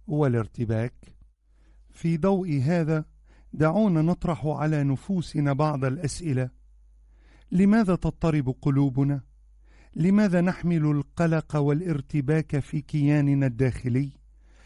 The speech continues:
لماذا كل هذه المخاوف التي تضرب استقرارنا وسلامنا؟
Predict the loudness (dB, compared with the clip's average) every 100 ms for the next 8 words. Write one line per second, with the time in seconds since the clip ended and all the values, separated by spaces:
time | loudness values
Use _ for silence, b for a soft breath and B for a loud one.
0 | b -2 2 4 4 2 0 -2 0 0
1 | 0 0 0 0 0 0 -2 -2 -2 0
2 | -2 -4 -4 -2 -2 -2 -6 -4 -4 -2
3 | 0 -2 -4 -6 -6 -6 -2 0 0 0
4 | 0 0 -2 -4 b b b -4 0 0
5 | 0 0 0 0 0 -2